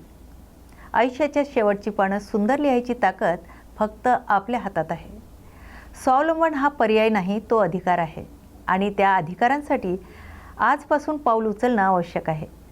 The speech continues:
आपण येथेच थांबतोय, पण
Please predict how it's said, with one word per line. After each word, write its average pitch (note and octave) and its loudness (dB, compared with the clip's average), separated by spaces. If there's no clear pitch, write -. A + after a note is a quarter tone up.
आपण F#3+ 2
येथेच B3 0
थांबतोय, C4+ 2
पण A3 2